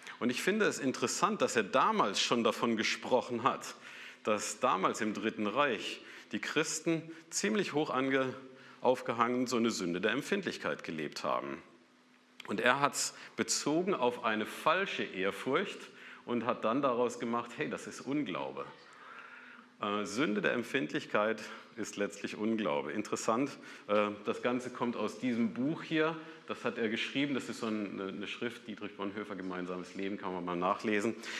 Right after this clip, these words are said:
Aber dieser Begriff der Empfindlichkeit, ich finde, das ist ein ganz großes Ding,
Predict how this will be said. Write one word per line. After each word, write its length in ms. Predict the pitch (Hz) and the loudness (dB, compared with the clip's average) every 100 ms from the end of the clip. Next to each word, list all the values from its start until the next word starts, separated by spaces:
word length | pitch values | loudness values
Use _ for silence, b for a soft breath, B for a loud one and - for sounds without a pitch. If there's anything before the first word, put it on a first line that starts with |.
| B | B
Aber 180 | 117 135 | 2 4
dieser 280 | 143 147 | 4 2
Begriff 580 | 135 123 110 - 226 - | 2 2 2 2 2 2
der 140 | 147 123 | 2 2
Empfindlichkeit, 840 | 117 - 156 190 196 - 170 123 | 0 -2 -4 -2 -4 2 2 2
ich 120 | 110 | 0
finde, 260 | - 151 147 | -4 0 2
das 180 | 131 - | 0 -2
ist 140 | 135 | -2
ein 100 | 127 | 0
ganz 260 | 120 147 - | 0 -2 -4
großes 500 | 127 135 123 117 - | 0 0 0 -6 0
Ding, 280 | 127 143 | 2 2